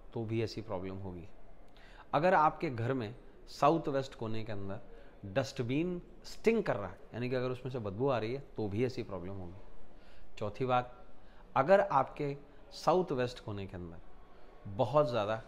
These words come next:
कटलरी है या बहुत ज़्यादा क्लटर है, यानी कि कबाड़ घर है,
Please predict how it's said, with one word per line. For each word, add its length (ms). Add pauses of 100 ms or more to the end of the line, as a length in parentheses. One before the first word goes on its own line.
(160)
कटलरी 440
है 140 (840)
या 140
बहुत 340
ज़्यादा 240 (380)
क्लटर 300
है, 220 (640)
यानी 180
कि 180
कबाड़ 360
घर 180
है, 160